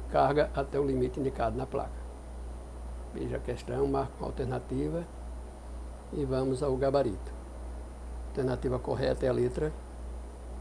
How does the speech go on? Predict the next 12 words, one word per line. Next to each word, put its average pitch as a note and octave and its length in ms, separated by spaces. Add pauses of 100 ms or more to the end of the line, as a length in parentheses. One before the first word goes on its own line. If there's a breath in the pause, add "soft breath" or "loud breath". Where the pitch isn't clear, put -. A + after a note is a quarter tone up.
(2250)
letra C#3+ 440
B, A#2+ 400
largura C3 560
até C3+ 200
o C#3+ 60
limite B2+ 400
indicado B2 420
na C3+ 80
placa. - 440 (340)
Então, C3+ 200
vamos B2 240
marcar B2 540